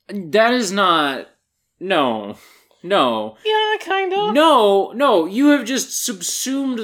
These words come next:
Speaker 1: Saiyan saga into the Frieza saga.
Speaker 2: Yes, because they were working for Frieza.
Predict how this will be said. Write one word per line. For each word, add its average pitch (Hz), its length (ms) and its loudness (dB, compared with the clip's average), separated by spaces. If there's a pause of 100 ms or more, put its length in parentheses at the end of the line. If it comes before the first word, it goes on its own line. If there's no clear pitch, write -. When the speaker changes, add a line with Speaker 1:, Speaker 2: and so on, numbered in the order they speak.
Speaker 1:
Saiyan 269 500 -4
saga 165 580 -4
into 220 200 -4
the 208 100 -4
Frieza 311 340 -4
saga. 120 480 -2
Speaker 2:
Yes, 294 280 0
because 214 280 0
they 226 120 4
were 226 140 -2
working 220 340 -2
for 233 160 -6
Frieza. 285 480 -4